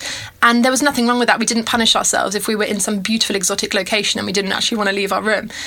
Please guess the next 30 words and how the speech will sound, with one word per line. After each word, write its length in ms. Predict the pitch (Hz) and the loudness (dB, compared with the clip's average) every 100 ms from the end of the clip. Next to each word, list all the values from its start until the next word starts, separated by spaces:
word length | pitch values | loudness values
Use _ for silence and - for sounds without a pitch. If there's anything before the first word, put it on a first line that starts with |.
| - - | -14 -2
We 80 | 240 | 2
didn't 240 | 214 247 | 2 2
want 140 | 233 233 | 2 2
to 100 | - | 2
put 120 | 185 | 0
that 120 | - | 0
pressure 360 | - 247 - 214 | 2 2 2 2
on 100 | 196 | 2
ourselves 380 | 185 - 196 190 | 0 0 -2 0
of, 80 | |
like, 160 | 202 196 | 0 0
"We're 160 | 226 226 | 2 2
travelling, 500 | - 247 220 226 185 | 4 4 2 0 0
we 100 | 214 | 2
have 220 | - - | 2 2
to 80 | 233 | 0
be 60 | 208 | 0
super 360 | - 233 - | 0 0 0
adventurous 440 | 208 233 226 214 - | 0 0 2 0 0
every 300 | 226 233 226 | 0 2 2
single 360 | 226 233 226 214 | 0 2 2 2
day," 280 | 226 220 220 | 0 0 0
because 400 | 220 226 214 208 | -2 -2 -2 -2
you 160 | 233 | 0
would 140 | 269 233 | 0 0
<laughs> 160 | - | 0
literally 340 | 277 262 247 226 | 2 2 0 0
die 240 | 214 220 | 4 4
of 80 | 202 | 4
exhaustion. 680 | 196 196 220 226 - 208 | 0 -2 0 0 0 -4